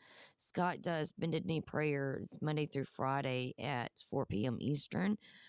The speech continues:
On Fridays, we, um, I take prayer requests throughout the week, and then on Fridays, he reads those. So if you, anybody ever has any of those they want to, uh, have on there, send me a D M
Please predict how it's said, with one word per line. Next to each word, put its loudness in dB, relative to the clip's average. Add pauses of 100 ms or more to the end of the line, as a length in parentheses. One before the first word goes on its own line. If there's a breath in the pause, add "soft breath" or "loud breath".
(260 loud breath)
On 2
Fridays, 0
we, 2 (100)
um, 2
I 0
take -4
prayer 0
requests -4 (140)
throughout -2
the -2
week, 2
and 2
then 2
on 0
Fridays, 0
he -2
reads -2
those. 0 (480 loud breath)
So 0
if 0
you, 4
anybody 2
ever 2
has 0
any 4
of 0
those 2
they 2
want 0 (140)
to, -2 (100)
uh, -2 (180)
have -4
on 4
there, 4
send 2
me 4
a 2
D 2
M 2